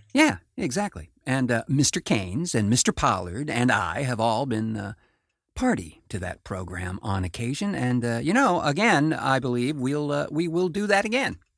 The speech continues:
'cause it's, uh, just too much fun to avoid. <laughs> So, thanks, P Q, for shedding light on this, as you say, underreported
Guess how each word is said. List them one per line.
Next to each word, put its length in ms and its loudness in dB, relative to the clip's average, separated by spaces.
'cause 160 -4
it's, 280 -4
uh, 240 0
just 240 -2
too 120 -2
much 180 0
fun 300 4
to 120 -4
avoid. 460 -6
<laughs> 240 -4
So, 280 4
thanks, 400 4
P 180 0
Q, 300 4
for 260 4
shedding 440 6
light 480 4
on 400 4
this, 840 2
as 240 -2
you 140 0
say, 480 -2
underreported 1400 2